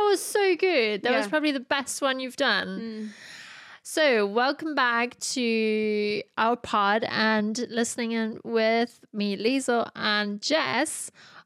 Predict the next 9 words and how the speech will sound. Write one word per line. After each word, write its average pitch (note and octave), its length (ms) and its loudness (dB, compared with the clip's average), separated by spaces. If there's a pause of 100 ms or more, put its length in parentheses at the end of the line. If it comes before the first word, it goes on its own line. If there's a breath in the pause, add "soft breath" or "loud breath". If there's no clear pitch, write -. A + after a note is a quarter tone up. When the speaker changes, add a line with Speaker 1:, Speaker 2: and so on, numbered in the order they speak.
(200)
Speaker 1:
on C4 420 0
this A#3 220 2
Thursday. B3 680 0 (600)
Speaker 2:
With A3 200 -4
a G#3 220 -6
Christmas - 380 -10
hat - 300 -16
on. A3 220 -14 (240)
Speaker 1:
And A#3+ 240 -2